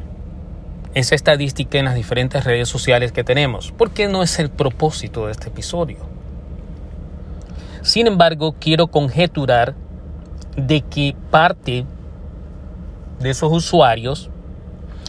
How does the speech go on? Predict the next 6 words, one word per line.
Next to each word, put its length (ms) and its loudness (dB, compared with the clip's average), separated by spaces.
están 240 6
encargados 580 4
de 80 2
buscar, 680 2
eh, 340 -4
historias 1120 2